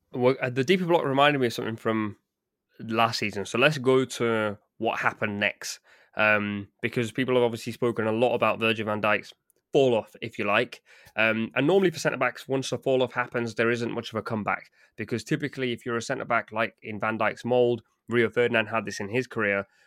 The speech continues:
once you lose your pace or your yard of pace, suddenly attackers can get at you and you have problems.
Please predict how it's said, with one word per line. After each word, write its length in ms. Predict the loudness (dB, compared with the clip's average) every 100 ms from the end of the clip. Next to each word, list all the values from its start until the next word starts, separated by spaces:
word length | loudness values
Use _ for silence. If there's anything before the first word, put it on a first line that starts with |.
| -2
once 260 | -2 -2
you 60 | -2
lose 200 | -2 -2
your 100 | -6
pace 420 | -2 0 0 0
or 60 | -4
your 100 | 0
yard 340 | 2 4 4
of 140 | -2
pace, 400 | -4 -2 -2 -4 -14 _ -12
suddenly 580 | -2 0 0 0 -2 -6 _ _ _ _ -8
attackers 380 | -6 -6 -8 -12
can 160 | -6
get 140 | 0 2
at 160 | 2 0
you 240 | -4 -6 -2
and 260 | -2 0
you 100 | -4
have 220 | -4 -4 0
problems. 460 | 0 0 -6 -10